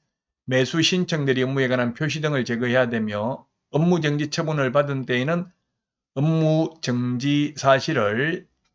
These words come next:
당해 중개사무소 출입문에 표시해야 된다. 예, 그렇습니다. 암기 프린터 이십 번 한번 볼까요?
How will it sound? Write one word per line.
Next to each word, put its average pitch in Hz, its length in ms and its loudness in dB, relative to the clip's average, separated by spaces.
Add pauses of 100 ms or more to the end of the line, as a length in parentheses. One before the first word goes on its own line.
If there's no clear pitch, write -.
당해 139 460 2
중개사무소 131 800 -2
출입문에 170 760 -2
표시해야 147 720 -2
된다. 104 540 -4 (760)
예, 139 240 4
그렇습니다. 131 800 2
암기 175 400 2
프린터 160 920 0
이십 180 400 0
번 143 180 0
한번 131 260 -4
볼까요? 139 580 2